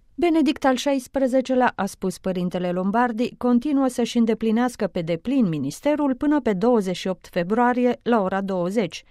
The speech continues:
Din acel moment începe perioada de sediu vacant, reglementată din punct de vedere juridic și canonic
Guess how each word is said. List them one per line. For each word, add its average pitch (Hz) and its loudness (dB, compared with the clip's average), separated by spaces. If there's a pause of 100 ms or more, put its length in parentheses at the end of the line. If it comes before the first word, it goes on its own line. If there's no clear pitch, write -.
(340)
Din 226 2
acel 185 -2
moment 185 0
începe 185 -2
perioada 190 0
de 175 0
sediu 170 -2
vacant, 226 0 (260)
reglementată 254 0
din 175 -2
punct 208 -2
de 185 0
vedere 175 0
juridic 180 -2
și - -6
canonic 262 2